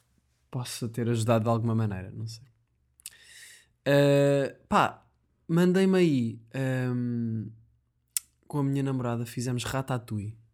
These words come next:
Ratatouille é uma ganda merda, sabem? Tipo, é uma, é bué da bom, mas é uma ganda merda de processo. Demorámos, começámos às, ah, se-, ah,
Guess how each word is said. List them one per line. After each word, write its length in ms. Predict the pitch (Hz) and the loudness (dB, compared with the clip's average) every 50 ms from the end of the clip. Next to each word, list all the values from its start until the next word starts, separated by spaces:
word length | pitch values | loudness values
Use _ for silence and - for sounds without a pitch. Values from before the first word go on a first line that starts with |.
| _ _ _ _ _ _ - | _ _ _ _ _ _ -18
Ratatouille 880 | - - - 175 185 180 - 147 143 - - 135 131 131 135 135 - - - _ _ _ _ - | -12 -6 -2 -2 -2 0 0 -2 -2 -4 -4 -4 -4 -2 -2 -4 -6 -10 -16 _ _ _ _ -6
é 440 | 131 131 131 131 131 135 135 135 - _ _ _ _ _ _ _ _ _ _ _ _ _ _ _ _ _ _ | -4 -2 -2 -2 -2 -4 -6 -8 -12 _ _ _ _ _ _ _ _ _ _ _ _ _ _ _ _ _ _
uma 220 | - 139 143 135 | -6 -4 -2 -2
ganda 320 | 120 123 127 139 139 139 127 | -2 -2 -2 -2 -2 -2 -2
merda, 320 | 120 113 107 104 107 - _ _ | -2 -2 -4 -4 -6 -10 _ _
sabem? 360 | - - 110 107 107 113 - - _ _ _ _ _ _ _ _ | -12 -8 -8 -8 -8 -8 -12 -16 _ _ _ _ _ _ _ _
Tipo, 160 | - 123 139 | -4 0 2
é 40 | 135 | 4
uma, 140 | 139 151 151 | 4 4 2
é 180 | - 131 139 | 2 2 0
bué 200 | 135 139 165 165 | 2 2 2 2
da 100 | 160 160 | 2 2
bom, 220 | 135 127 135 139 143 | 0 0 -2 -2 -2
mas 180 | 143 139 139 | -2 -2 -2
é 60 | 147 | -2
uma 160 | 143 143 135 120 | -2 -2 -2 -2
ganda 240 | 135 135 135 135 | -2 -2 -2 -2
merda 260 | 123 123 131 131 131 123 | -2 -2 -2 -2 -4 -4
de 80 | 120 | -8
processo. 640 | - - - - - 113 107 101 - - - - _ _ _ _ _ _ _ _ _ _ _ _ _ _ _ _ - | -10 -12 -12 -8 -6 -4 -4 -6 -6 -8 -12 -14 _ _ _ _ _ _ _ _ _ _ _ _ _ _ _ _ -6
Demorámos, 640 | 123 131 135 131 143 139 127 120 113 110 113 - - | -4 -2 0 2 2 2 2 2 0 -2 -4 -8 -8
começámos 560 | - 139 139 127 - - 156 147 151 143 143 | -4 -2 0 0 0 0 0 0 0 0 2
às, 500 | 147 135 127 117 107 110 - - - - _ _ _ _ _ _ _ _ _ _ _ _ | 4 4 4 4 2 -2 -4 -8 -10 -12 _ _ _ _ _ _ _ _ _ _ _ _
ah, 480 | - 127 120 120 117 117 110 107 - - - | 2 2 4 4 4 4 2 0 0 -4 -6
se-, 220 | - - - - - - 135 | -4 -4 -4 -4 -4 -6 -4
ah, 600 | 123 110 107 107 107 104 101 92 - - 143 160 | -2 -2 -2 -2 -4 -6 -8 -10 -12 -12 -14 -16